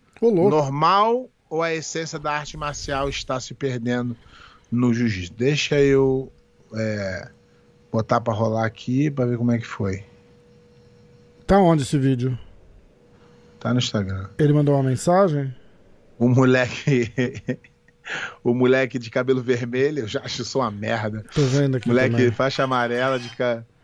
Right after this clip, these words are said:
Speaker 2: de kimono de ca-, de cabelo vermelho. O moleque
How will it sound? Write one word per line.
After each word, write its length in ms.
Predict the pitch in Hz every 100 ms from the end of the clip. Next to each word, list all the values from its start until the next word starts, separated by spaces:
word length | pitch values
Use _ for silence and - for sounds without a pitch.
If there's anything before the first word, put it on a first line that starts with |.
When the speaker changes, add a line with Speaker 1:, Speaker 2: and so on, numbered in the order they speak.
| _ _
Speaker 2:
de 120 | - 113
kimono 440 | 135 127 123 127
de 240 | 117 120
ca-, 360 | 117 123 120 120
de 140 | 113
cabelo 420 | 117 127 117 123 117
vermelho. 680 | 135 127 123 139 160 180 180 _ _ _ _ _
O 120 | 131
moleque 680 | 131 131 127 127 127 - 127